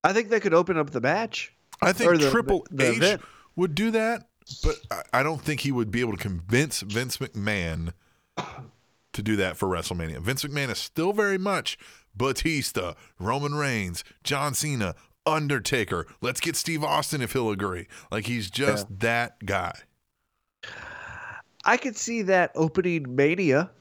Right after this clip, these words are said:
Speaker 1: like, uh, Edge
Speaker 2: Yeah.
Speaker 1: and Del Rio did.
Speaker 2: But for the W W E title, like, I, I, well, yeah, I guess
Speaker 1: Well,
Speaker 2: we could,
Speaker 1: that's turning
Speaker 2: they may
Speaker 1: into the world
Speaker 2: consider,
Speaker 1: title.
Speaker 2: yeah, I may consider the universe, they may consider the Universal title as the number one title right now.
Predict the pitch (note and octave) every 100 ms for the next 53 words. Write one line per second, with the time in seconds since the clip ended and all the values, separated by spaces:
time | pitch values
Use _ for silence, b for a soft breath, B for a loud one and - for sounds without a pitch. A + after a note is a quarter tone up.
0 | _ - - D3 C#3 D3 D3+ C3+ A#2+ A2+
1 | C#3 D3+ A#2 D3 C#3 C#3 B2+ D#3 E3 G3
2 | A#3 - - C3+ D3+ A2+ F2+ - A#2 C#3
3 | D3 E3+ F#3 E3+ D#3+ F#3+ G3+ D3 C#3 C3
4 | C3 C3+ - B2+ D#3 D3+ D3+ D#3 F3 D#3
5 | D3 D3+ D#3+ - E3 D#3 D3+ D3+ C#3+ C#3+
6 | B2 C#3+ F#3 E3 C3+ B2 B2 - E3+ D3
7 | D3 F3 F#3 F3+ F#3+ F#3 F3 C#3 D#3 E3+
8 | F3+ - C#3+ D#3+ F3 G3+ G3 - G#3 F3+
9 | D#3 D#3 D#3 C#3+ D#3 D#3+ D3+ C3 C#3+ D3
10 | D3 C#3+ D#3+ F3 A2 A2 A#2